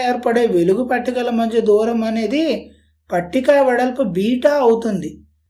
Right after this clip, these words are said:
అనగా ఎక్స్ఎన్కు, ఎక్స్ఎన్ ప్లస్ వన్కు మధ్య దూరం ఒక పట్టిక వెడల్పు బీటా అవుతుంది. Beta is equal to lambda by two alpha. దీనినే పదో సమీకరణం అని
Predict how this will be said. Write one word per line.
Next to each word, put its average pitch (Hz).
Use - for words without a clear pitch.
అనగా 190
ఎక్స్ఎన్కు, 247
ఎక్స్ఎన్ 233
ప్లస్ 233
వన్కు 226
మధ్య 226
దూరం 220
ఒక -
పట్టిక 269
వెడల్పు 254
బీటా 247
అవుతుంది. 233
Beta 233
is 277
equal 262
to 269
lambda 226
by 247
two 233
alpha. 220
దీనినే 226
పదో 214
సమీకరణం 233
అని 311